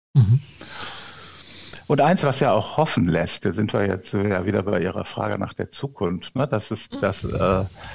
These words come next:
Speaker 2: dass so eine wertschätzende, unterstützende und offenere Haltung gegenüber anderen <clears throat> Menschen und eine Fähigkeit oder zumindest eine Bereitschaft, den anderen in seiner Eigendynamik, in seiner Eigensteuerung,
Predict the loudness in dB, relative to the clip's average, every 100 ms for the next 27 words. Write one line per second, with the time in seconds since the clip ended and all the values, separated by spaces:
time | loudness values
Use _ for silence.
0 | -14 -14 -16 -18 -10 -6 -2 -2 0 0
1 | 0 0 0 0 0 2 2 0 -2 -2
2 | -8 -2 -2 -2 2 4 6 4 2 0
3 | -2 -2 -2 -2 0 2 4 4 2 0
4 | -2 -6 0 2 2 2 2 2 2 2
5 | 2 0 0 -2 0 2 2 2 4 6
6 | 8 6 6 2 4 4 4 -2 -6 -10
7 | -10 -8 -10 -12 -14 -18 -16 -4 0 4
8 | 4 2 0 2 2 2 0 2 4 4
9 | 4 2 2 4 4 4 2 0 2 0
10 | 2 0 0 0 0 2 4 6 6 4
11 | 2 0 0 -2 -2 0 0 2 2 4
12 | 4 4 4 2 2 2 2 2 0 -4
13 | -4 -2 0 0 0 -2 -4